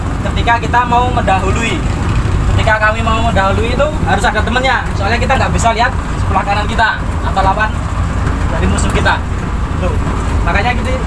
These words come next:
kita coba di jalan yang bukan jalan raya gitu.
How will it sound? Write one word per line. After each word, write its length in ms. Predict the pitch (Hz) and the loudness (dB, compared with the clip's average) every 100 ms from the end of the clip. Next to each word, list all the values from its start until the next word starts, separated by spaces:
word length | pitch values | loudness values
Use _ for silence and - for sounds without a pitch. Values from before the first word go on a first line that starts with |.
| - | -2
kita 180 | 202 226 226 | 0 0 0
coba 320 | 196 208 247 | 0 0 0
di 100 | 202 - | 0 -2
jalan 320 | 175 196 220 | 0 0 0
yang 240 | 196 196 170 - - - - - - - | 0 0 0 -4 -4 -2 -2 -2 -2 0
bukan 120 | 190 | 0
jalan 200 | 202 190 185 | 0 0 2
raya 200 | 202 208 - | 2 2 0
gitu. 140 | - | -2